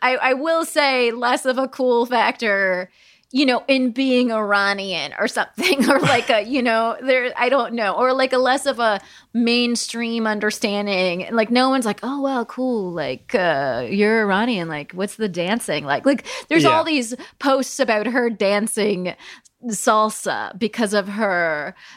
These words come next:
Speaker 1: um, Bronx, like, you know, um,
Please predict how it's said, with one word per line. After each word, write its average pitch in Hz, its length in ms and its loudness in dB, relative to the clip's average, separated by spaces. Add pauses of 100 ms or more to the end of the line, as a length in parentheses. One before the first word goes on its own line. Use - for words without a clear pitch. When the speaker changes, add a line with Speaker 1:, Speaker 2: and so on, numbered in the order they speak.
(140)
Speaker 1:
um, 180 260 -2
Bronx, 196 880 0
like, 185 380 0
you 196 160 -6
know, 156 500 -4
um, 156 480 -6